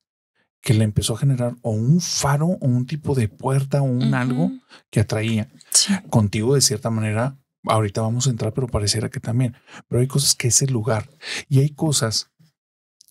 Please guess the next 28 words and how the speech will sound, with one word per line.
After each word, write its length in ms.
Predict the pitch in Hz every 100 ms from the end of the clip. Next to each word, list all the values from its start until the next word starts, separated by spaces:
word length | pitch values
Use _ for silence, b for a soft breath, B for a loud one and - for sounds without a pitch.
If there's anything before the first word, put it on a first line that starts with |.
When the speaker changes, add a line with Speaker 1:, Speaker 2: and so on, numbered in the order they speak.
| _ -
Speaker 1:
que 120 | 135
pareciera 840 | 135 117 107 101 - 143 165 113 - _ _ _ _ _ _
que 140 | 127
no 340 | 113 110 123 127
es, 300 | 123 - -
o 100 | -
sea, 280 | - 113 233 - B B B B _
trasciende 560 | - 120 110 151 160 170
el 60 | 180
lugar 280 | 143 139
a 60 | 151
lo 140 | 147
largo 340 | 120 120 127 139
del 240 | 127 113
tiempo, 560 | - 113 107 127 180 - _ _ _ _ _ _ _ _ _
pero 240 | 127 117
no 200 | 113 120
tiene 240 | 123 156 147
nada 260 | 135 135
que 160 | 147 139
ver 160 | 127 131
con 140 | 147
los 120 | 139
que 80 | -
lo 60 | 117
están 200 | - 120
habitando 440 | 123 117 113 110 110
ahorita. 440 | 107 - 107 -